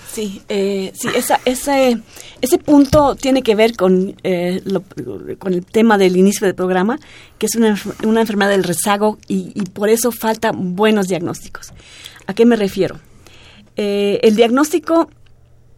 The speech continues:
actualmente, eh,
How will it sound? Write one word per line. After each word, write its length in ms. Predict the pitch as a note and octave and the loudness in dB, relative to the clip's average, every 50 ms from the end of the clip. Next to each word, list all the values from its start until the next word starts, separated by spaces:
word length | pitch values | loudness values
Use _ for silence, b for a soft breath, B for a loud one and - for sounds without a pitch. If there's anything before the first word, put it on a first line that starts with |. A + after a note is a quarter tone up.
| _ - - - - - | _ -20 -20 -10 -4 -4
actualmente, 840 | - G3 - - A#3 A#3 B3+ B3 A#3 G#3+ G#3+ - A3+ C4+ D#4+ - - b b b b b b b b - - | -4 -2 0 0 2 2 4 4 4 2 2 0 0 -2 -2 -4 -10 b b b b b b b b -12 -6
eh, 840 | G3 F#3+ F#3 - F#3 - - - - - - - E3+ - - - | -4 -2 -2 -2 -2 -2 -2 -2 -4 -4 -4 -4 -6 -6 -8 -10